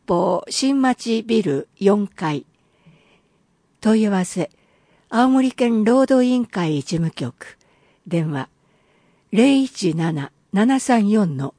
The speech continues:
九八三二。ファックス、零一七七三四の九八三一一。借金に関する相談窓口。相談員が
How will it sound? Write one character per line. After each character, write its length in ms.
九 320
八 540
三 360
二。 360
フ 100
ァ 60
ッ 0
ク 140
ス、 280
零 380
一 340
七 380
七 280
三 260
四 280
の 200
九 60
八 300
三 480
一 340
一。 320
借 200
金 200
に 120
関 220
す 120
る 100
相 260
談 260
窓 200
口。 440
相 240
談 260
員 240
が 180